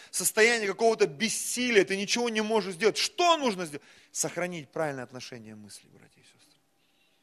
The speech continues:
В сердце, в разуме. Аллилуйя. В одном месте написано: «Будь медлен на слова».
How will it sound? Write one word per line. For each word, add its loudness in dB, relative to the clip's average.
В -12
сердце, -6
в -20
разуме. -10
Аллилуйя. -4
В -12
одном -8
месте -6
написано: -10
«Будь -10
медлен -8
на -12
слова». -6